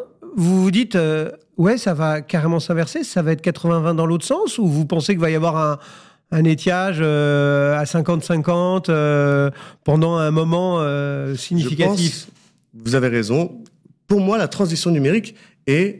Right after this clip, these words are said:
Speaker 2: est un fait et il faut pas reculer. Il faut pas fermer les yeux. Et même si j'ai un marché,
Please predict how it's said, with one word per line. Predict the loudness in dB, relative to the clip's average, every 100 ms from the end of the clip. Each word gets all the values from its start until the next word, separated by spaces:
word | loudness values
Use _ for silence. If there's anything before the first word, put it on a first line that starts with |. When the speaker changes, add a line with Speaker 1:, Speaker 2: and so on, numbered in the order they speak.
| -8
Speaker 2:
est | -4
un | -4
fait | -2 -4 -4 -4
et |
il | -2
faut | -2
pas | -2 -2
reculer. | -2 -4 -4 -6 -12 _ -6
Il |
faut | -4 -2
pas | -2
fermer | 0 0
les | 2 2
yeux. | 2 0 -2 -12 -16 -2
Et | 2
même | 2 0
si | -2 -4
j'ai | 0
un | 0
marché, | 0 -2 -4 -2 -4